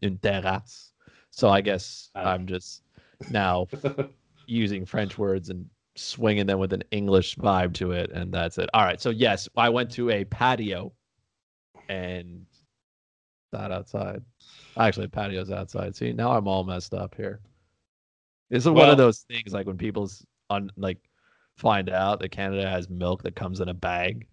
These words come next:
Speaker 1: and they're like, "Wait a minute, what?"
Speaker 2: <laughs>
Speaker 1: Yeah, it comes in a bag, and that's it. We cut a corner in it, and just, then we just
Speaker 2: Uh,
Speaker 1: pour it.
Speaker 2: if you're only cutting one corner, you're doing it wrong. You gotta cut both corners. Gotta let
Speaker 1: Okay.
Speaker 2: airflow go through there.
Speaker 1: Let the air, there you go. See?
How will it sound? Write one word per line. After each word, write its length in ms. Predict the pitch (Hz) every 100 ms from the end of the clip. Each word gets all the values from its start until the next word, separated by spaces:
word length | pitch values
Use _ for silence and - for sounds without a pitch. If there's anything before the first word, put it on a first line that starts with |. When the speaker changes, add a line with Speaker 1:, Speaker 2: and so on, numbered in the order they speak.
| _
Speaker 1:
and 80 | -
they're 80 | 90
like, 160 | 85 92
"Wait 140 | 90
a 20 |
minute, 180 | 87 82
what?" 440 | - 98 120 -
Speaker 2:
<laughs> 1700 | 110 - - _ - _ _ _ _ _ _ _ _ _ _ _ _ -
Speaker 1:
Yeah, 220 | 135 120
it 140 | 85
comes 240 | - 95 98
in 80 | 98
a 60 |
bag, 400 | 101 113 98 87
and 320 | 85 87 87 - - _ _ _ _ _ -
that's 240 | 85 -
it. 120 | 120
We 120 | -
cut 180 | 90 -
a 40 | 92
corner 340 | - 127 95
in 100 | 90
it, 160 | 101 -
and 240 | 90 87 - _ _ _ -
just, 260 | - - _ _
then 100 | -
we 60 | -
just 140 | -
Speaker 2:
Uh, 40 | 196
Speaker 1:
pour 240 | 151 139
it. 140 | - - _ _ _ _
Speaker 2:
if 120 | -
you're 100 | 170
only 140 | 185 147
cutting 240 | 139 107
one 180 | 113 120
corner, 240 | 117 104
you're 120 | 92
doing 200 | 87 98
it 60 | 95
wrong. 240 | 87 80 _
You 140 | - 107
gotta 120 | 107
cut 220 | - 92
both 220 | - 87
corners. 500 | - - - - _ _ _ _ _ _ _ _ _ _ -
Gotta 120 | 120
let 160 | 92 87
Speaker 1:
Okay. 80 |
Speaker 2:
airflow 300 | 104 - 85
go 80 | -
through 240 | 85 - _
there. 120 | - _ _ _ -
Speaker 1:
Let 180 | 104 90
the 160 | 95
air, 220 | - 90 85
there 180 | 95
you 80 | 87
go. 160 | 85 78
See? 220 | - 123